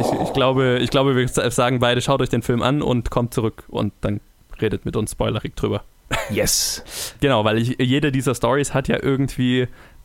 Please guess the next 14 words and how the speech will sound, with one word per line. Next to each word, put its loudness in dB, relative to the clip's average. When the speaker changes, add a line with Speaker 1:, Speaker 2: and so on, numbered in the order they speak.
Speaker 1:
ist, -4
ist -2
ja 4
ähnlich 2
aufgebaut, 0
dass 0
sie 0
einen 0
Twist -2
hat, -2
sag 0
ich -2
mal. 0
Speaker 2:
Mhm. 0